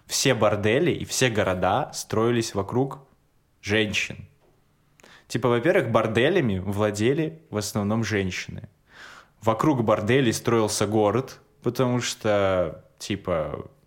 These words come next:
ну, они же тоже не абы где ставились. Ну, недалеко от этих золотых приисков, типа.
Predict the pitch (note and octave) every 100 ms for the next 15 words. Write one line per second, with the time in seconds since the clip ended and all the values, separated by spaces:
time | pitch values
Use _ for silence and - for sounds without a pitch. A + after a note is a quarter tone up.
0 | _ - _ - B2+ G#2+ A2 A#2 - A#2
1 | A2 G2+ G2 A2 G#2+ G2 - F2 E2 D#2+
2 | E2+ D3+ E3 B2 A2 A2 C#3+ C3 G2 G2
3 | G#2 A2+ A2+ A2+ - A2 B2+ - - -
4 | - - -